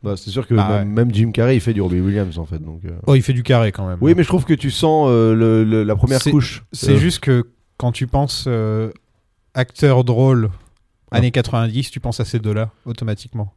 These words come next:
Speaker 1: Ouais, ouais, ouais, c'est
Speaker 2: Euh,
Speaker 1: vrai.
Speaker 2: il faut savoir que Jim Carrey, l'année d'avant, il avait fait The Mask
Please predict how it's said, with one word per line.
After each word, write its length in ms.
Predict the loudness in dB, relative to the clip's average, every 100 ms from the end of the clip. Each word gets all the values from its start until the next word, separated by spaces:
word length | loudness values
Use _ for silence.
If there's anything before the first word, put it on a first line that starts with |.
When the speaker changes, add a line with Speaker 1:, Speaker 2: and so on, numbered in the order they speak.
| _ 0
Speaker 1:
Ouais, 160 | 2 2 _ -16
ouais, 80 | -12
ouais, 60 | -10
c'est 40 | -8 -8
Speaker 2:
Euh, 100 | -6
Speaker 1:
vrai. 160 | -8 -12 _
Speaker 2:
il 60 | -10
faut 120 | -4
savoir 360 | -2 0 -2 -2
que 80 | -4
Jim 220 | -2 -4
Carrey, 300 | 0 0 0
l'année 300 | 0 2 4
d'avant, 340 | 4 2 0 -6 _ -20 _ _ _ _ _ _
il 160 | -4 0
avait 220 | 0 0
fait 360 | -2 0 -2 -2 -4
The 100 | 2
Mask 520 | 4 4 -2 -6 -20